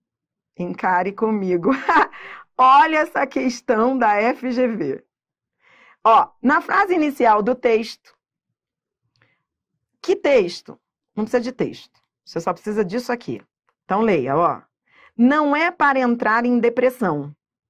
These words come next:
mas também não é para comemorar." Aí a banca diz, "O conector mais também traz as ideias de."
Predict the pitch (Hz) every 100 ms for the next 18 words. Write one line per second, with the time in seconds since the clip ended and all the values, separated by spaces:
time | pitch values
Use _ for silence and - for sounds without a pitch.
0 | _ _ _ - - 247 311 370 403 196
1 | 160 170 214 190 147 - 196 247 269 247
2 | 240 262 277 262 269 277 254 254 254 233
3 | 101 - - _ _ _ _ _ _ _
4 | _ - - - 196 202 226 208 226 233
5 | 220 156 - - - _ 392 466 381 277
6 | 254 - 208 180 208 180 196 180 175 -
7 | 220 208 175 175 214 - _ _ _ _
8 | _ _ - 285 277 294 294 254 269 247
9 | 233 202 226 233 262 269 240 190 202 160
10 | 127